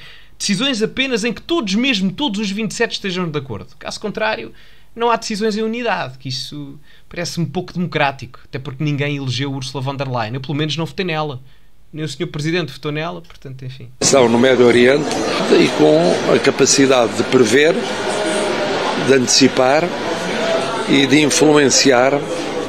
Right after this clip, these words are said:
Speaker 2: aquilo, tanto quanto é possível influenciar,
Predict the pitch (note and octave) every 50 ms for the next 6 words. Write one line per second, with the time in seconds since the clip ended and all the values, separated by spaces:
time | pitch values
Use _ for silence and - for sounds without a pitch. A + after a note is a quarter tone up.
0 | - - - - - - - - - - - - - - - D#3+ C#3 - - -
1 | C#3 C#3 C#3 C#3+ C#3+ D3+ D#3 D#3+ E3 - F#3+ - - - C#3 A#2+ - - C3 A#2+
2 | F#2 A#2+ A2 - - - B2+ B2 A2+ A#2 A2+ A2+ G#2 - B2 A#2+ A2+ G#2+ - -
3 | C3+ B2+ B2 C3+